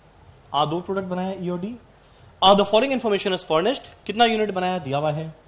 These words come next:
उसमें कितना बेचे दिया हुआ है, कितना घंटा मशीन चला दिया हुआ है, Design charges दिया हुआ है, software development charges दिया हुआ है। फिर आगे क्या बोलता है? "Royalty paid on sale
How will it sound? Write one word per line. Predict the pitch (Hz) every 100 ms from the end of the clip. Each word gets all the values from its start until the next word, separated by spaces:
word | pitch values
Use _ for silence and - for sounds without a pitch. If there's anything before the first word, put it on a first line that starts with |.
| - - -
उसमें | 190 - 214
कितना | 214 226
बेचे | 196 196
दिया | 160 147
हुआ | 156 156
है, | 165 165 - - _ -
कितना | 208 254
घंटा | 233 220
मशीन | 196 - 190
चला | 185 165
दिया | 123 135
हुआ | 151
है, | 160 165 165 - - - -
Design | 160 175 233
charges | 254 202 196
दिया | 170 180
हुआ | 175 180
है, | 190
software | - 170 - 180
development | 151 139 147
charges | 135 151 190
दिया | 127 113
हुआ | 98
है। | 90 92 - - - - - - - - - - _ -
फिर | 196
आगे | 202
क्या | 254
बोलता | 247 202
है? | 226
"Royalty | 185 180 190 302
paid | 233
on | 214 208
sale | - 202 269